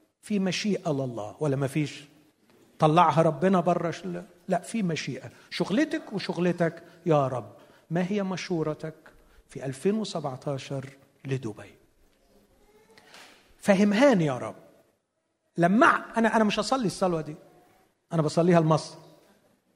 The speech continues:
مش شغلتي إن أنا أصلي لدبي، لكن أنا شغلتي أصلي لكم أنتوا اللي في دبي. لكن أنا مش هقول له: "إيه مشيئتك لدبي؟" صحيح، مش هصلي كده، لكن أنا ملزم إن أصلي، أقول له: "يا رب، ماذا تريد لمصر في هذا ال-،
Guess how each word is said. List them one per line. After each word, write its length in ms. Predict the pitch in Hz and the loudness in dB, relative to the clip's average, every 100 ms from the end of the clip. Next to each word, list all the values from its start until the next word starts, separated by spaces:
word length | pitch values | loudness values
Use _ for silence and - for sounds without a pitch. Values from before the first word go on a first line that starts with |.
| _ _ _ - | _ _ _ -10
مش 120 | 156 | -4
شغلتي 360 | 180 185 277 185 | 2 4 4 4
إن 80 | |
أنا 120 | 175 165 | 4 4
أصلي 320 | 151 160 143 | 4 2 0
لدبي، 360 | 123 120 110 - _ _ _ _ _ _ _ _ | -4 -8 -12 -14 _ _ _ _ _ _ _ _
لكن 200 | 147 170 | -4 0
أنا 240 | 175 180 - | 0 0 -6
شغلتي 340 | - 151 170 | -4 -2 0
أصلي 320 | 156 - 165 | 0 0 4
لكم 220 | 208 202 240 | 4 6 6
أنتوا 220 | 302 170 | 6 4
اللي 120 | 151 | 4
في 60 | 127 | 8
دبي. 320 | 156 165 127 - - - - - - | 10 10 10 0 -14 -20 -20 -18 -10
لكن 200 | 135 170 | 2 6
أنا 140 | 202 | 8
مش 180 | 190 170 | 8 8
هقول 240 | 180 311 | 8 10
له: 220 | 247 185 | 10 8
"إيه 120 | 208 220 | 6 4
مشيئتك 580 | 208 233 - - 190 | 4 2 0 -4 -6
لدبي؟" 240 | 180 170 160 | -6 -4 -2
صحيح، 460 | - - 339 - | 0 2 2 0
مش 140 | 175 175 | -4 -4
هصلي 320 | 165 302 247 | 0 0 0
كده، 180 | - 180 - - _ _ - | -4 -6 -10 -20 _ _ -10
لكن 220 | 160 175 | -6 -4
أنا 140 | 180 175 | -2 2
ملزم 480 | 202 339 - 165 | 4 4 4 -2
إن 120 | 160 160 | -2 -4
أصلي، 340 | 156 185 165 | -2 0 2
أقول 120 | 175 | 2
له: 80 | 160 | 2
"يا 40 | |
رب، 200 | 160 160 | 2 0
ماذا 240 | 156 165 156 | -2 0 0
تريد 560 | 156 147 165 147 - - - - | 0 2 2 0 -4 -20 -20 -8
لمصر 580 | 143 147 190 - - - - _ _ _ | -4 -2 -2 -4 -10 -16 -20 _ _ _
في 180 | 147 | -8
هذا 240 | 123 131 | -6 -8
ال-، 80 | 123 | -12